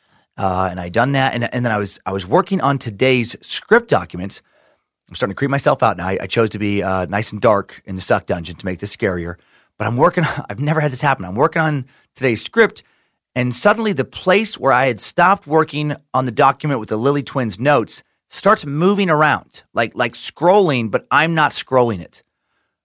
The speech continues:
Like, does that make, I swear to you this has happened. Does that make sense? Like, like, um,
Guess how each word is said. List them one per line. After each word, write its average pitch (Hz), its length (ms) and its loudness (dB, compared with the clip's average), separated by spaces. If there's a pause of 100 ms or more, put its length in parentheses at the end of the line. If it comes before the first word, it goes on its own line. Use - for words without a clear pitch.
Like, 107 80 -4
does 107 60 -6
that 165 160 4
make, 151 80 0
I 143 80 2
swear 170 360 4
to 180 60 4
you 175 80 4
this 135 140 0
has 135 80 0
happened. 101 300 0 (260)
Does 110 80 -6
that 147 100 6
make 170 140 0
sense? 175 340 2
Like, 139 240 0
like, 123 240 0
um, 104 440 2